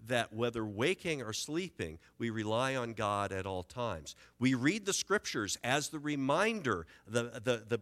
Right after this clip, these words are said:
reminder to our memory, the consciousness shaping of, of the past and what God has done. Even the traditional observance of the Christian year, with, with Lent leading up to, to Good Friday and Easter,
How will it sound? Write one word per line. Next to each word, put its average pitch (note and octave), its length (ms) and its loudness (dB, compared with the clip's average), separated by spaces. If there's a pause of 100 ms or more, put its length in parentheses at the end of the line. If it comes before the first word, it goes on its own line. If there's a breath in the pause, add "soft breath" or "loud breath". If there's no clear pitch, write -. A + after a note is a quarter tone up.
(180)
reminder C#3+ 540 2
to E3 220 -4
our D3+ 140 2
memory, C3+ 520 2
the G2 100 -4
consciousness E3 720 -8
shaping C3 680 -6 (360 loud breath)
of, G2 460 -2 (100)
of G#2 300 0 (260 soft breath)
the G#2 80 0
past C3+ 680 -2
and A2 120 -6
what G#2+ 220 -2
God G#2 320 0
has G2 180 -8
done. G2 340 -4 (340 loud breath)
Even A3 400 4
the B2 100 4
traditional C3+ 720 0
observance A2+ 640 -2
of A2 280 0 (220 soft breath)
the A2+ 80 -2
Christian - 480 -6
year, G#2+ 340 -4 (1040 soft breath)
with, A2 360 0
with A2 220 -4
Lent C3 440 4
leading B2+ 380 -2
up A#2+ 180 2
to, G2 220 0
to A2+ 140 -6
Good A2 200 -4
Friday A2+ 540 2
and G2+ 200 -2
Easter, G#2 480 -4